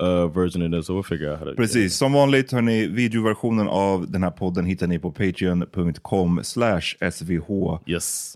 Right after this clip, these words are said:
Speaker 2: Eh, det finns lite olika nivåer man kan bli prenumerant på. Man får reklamfria avsnitt, eh, bonusavsnitt,
Speaker 1: Mm.
Speaker 2: avsnitten före, andra, eh, och videoversionen då.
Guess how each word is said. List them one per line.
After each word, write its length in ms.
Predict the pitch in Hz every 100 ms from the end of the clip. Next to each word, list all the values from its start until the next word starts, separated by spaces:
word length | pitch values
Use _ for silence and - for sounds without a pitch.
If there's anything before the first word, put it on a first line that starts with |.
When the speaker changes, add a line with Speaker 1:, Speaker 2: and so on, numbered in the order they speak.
| -
Speaker 2:
Eh, 400 | 90 87 85 85
det 60 | 92
finns 160 | 113
lite 160 | 113 101
olika 380 | 110 107 113 104
nivåer 420 | 104 107 104 101
man 140 | 101
kan 160 | 98 98
bli 120 | 98
prenumerant 680 | 92 98 95 92 92 92 87
på. 480 | - 95 92 87 - -
Man 200 | 87 95
får 160 | 98
reklamfria 540 | 92 98 98 90 95 90
avsnitt, 580 | 87 85 92 87 -
eh, 60 | 90 78 71 - - - 50 - - 85 _ _
bonusavsnitt, 840 | 123 113 104 113 98 113 139 - -
Speaker 1:
Mm. 280 | 101 117 113
Speaker 2:
avsnitten 360 | 110 104 101
före, 420 | 95 110 104 104 101
andra, 440 | - 101 92 95 95 95 _ _ _ _ -
eh, 260 | 90 90 87
och 380 | 110 104 - -
videoversionen 680 | 107 95 87 87 131 113
då. 200 | 80 67